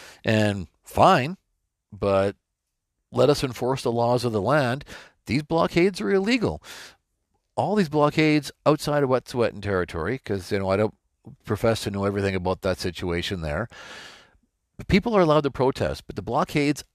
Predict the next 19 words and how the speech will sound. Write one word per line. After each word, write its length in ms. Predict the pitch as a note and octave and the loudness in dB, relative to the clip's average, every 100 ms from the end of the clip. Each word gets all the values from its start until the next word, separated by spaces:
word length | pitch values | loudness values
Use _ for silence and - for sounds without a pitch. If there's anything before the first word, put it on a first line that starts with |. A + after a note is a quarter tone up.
| - | -2
outside, 540 | D3 C#3 - C3 A2+ G#2 | 0 0 -4 0 0 0
the 40 | |
blockades 480 | A#2 C3 - D3 C3 | -2 -2 2 2 4
at 180 | A2 - | 0 4
Belleville, 420 | A2+ A2 G2+ G2 | 4 4 0 -4
for 180 | G2+ F#2+ | -4 -6
example, 400 | E2+ E2+ D2+ F2 | -4 -6 -6 -8
the 80 | |
blockades 840 | F2 A2+ A#2+ B2+ A#2+ A#2 A2+ - - | -6 -2 -2 0 2 2 0 -6 -6
that, 260 | A2+ A2 - | -4 -4 -2
like, 140 | G#2 | -2
happened 340 | A#2+ A#2 A2 G2 | 2 2 0 -4
here 220 | B2 A2+ | -2 -2
in 80 | G2+ | 0
Saskatoon 840 | G#2+ G#2 - F#2+ A#2+ G#2 F2+ G#2 - - - - - _ - | 0 0 -2 -6 -4 -6 -8 -12 -16 -18 -18 -20 -20 _ -4
of, 200 | F#2+ - | -4 0
of 280 | G2+ F2 F2+ | -2 -2 -4
a 60 | |
roadway, 600 | F2+ A2+ B2+ F#2+ D#2+ A#2+ | 2 2 2 0 -2 -2